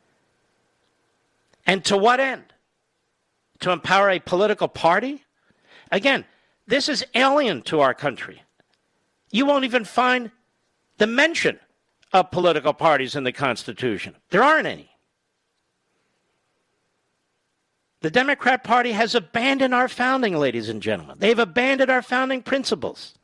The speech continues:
They've abandoned Western Enlightenment. They are a, a, a group of narcissists, egomaniacs, who believe they can rejigger society, who believe they can remake man,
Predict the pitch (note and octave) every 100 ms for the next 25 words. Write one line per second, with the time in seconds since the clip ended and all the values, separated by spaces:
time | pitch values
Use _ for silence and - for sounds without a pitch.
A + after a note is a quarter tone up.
0 | _ _ _ _ _ _ _ _ _ _
1 | _ _ _ _ _ G#3+ B3+ B3+ F3 B3
2 | C#4 C#4 C4 B3+ C4+ - C4 C4 B3+ C4
3 | B3+ C3 - - _ _ _ _ _ _
4 | _ _ _ _ _ G#3 A3+ A#3 A3+ G#3
5 | G3+ _ _ _ - F3+ E3+ - D#3+ C3
6 | E3+ C#4+ A#3+ F3 G3 B3+ D4+ - B2+ -
7 | - - - - _ _ _ _ - C4
8 | C4+ C#4 B3+ B3+ D4+ C#4+ C#3 C4 - -
9 | - _ _ _ _ _ _ _ _ _
10 | _ - F3+ B3 B3+ C#4+ B3 B3+ A#3+ A3
11 | A3 C#4+ G3 C4+ C#4+ A3 - G3+ - B3
12 | A#3+ F#3 G#3+ A3+ B3 D4 C4 A#3+ A3+ G#3+
13 | C4+ C4 C4 B3+ G3+ G#3 B3+ A#3+ C#3+ -